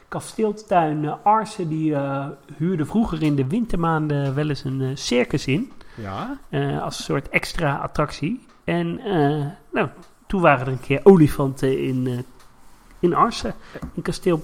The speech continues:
Speaker 1: eh, in het kasteelpark. Maar het was niet in de, in de Libema of in de Zodiac, eh,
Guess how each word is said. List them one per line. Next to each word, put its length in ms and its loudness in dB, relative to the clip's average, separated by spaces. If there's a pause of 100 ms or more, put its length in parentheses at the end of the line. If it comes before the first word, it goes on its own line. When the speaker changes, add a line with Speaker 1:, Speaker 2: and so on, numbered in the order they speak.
Speaker 1:
eh, 600 0
in 80 -2
het 100 -8
kasteelpark. 880 -2
Maar 120 6
het 100 4
was 160 2
niet 220 4
in 100 2
de, 300 2
in 140 0
de 540 2
Libema 800 0
of 120 -2
in 140 6
de 460 0
Zodiac, 500 2
eh, 160 -2